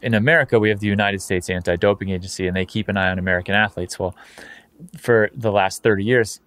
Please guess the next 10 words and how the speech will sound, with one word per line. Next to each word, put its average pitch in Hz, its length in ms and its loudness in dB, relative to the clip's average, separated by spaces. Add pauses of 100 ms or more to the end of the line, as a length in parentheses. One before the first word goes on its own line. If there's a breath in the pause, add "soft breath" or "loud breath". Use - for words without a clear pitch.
Kenya 123 280 0
has 95 160 -2
had 104 340 -2
no 87 300 -8 (280)
usada. 87 460 -6
They've 104 160 0
had 113 180 0
no 110 140 2
in-state 104 880 -4 (100)
doping 98 440 -4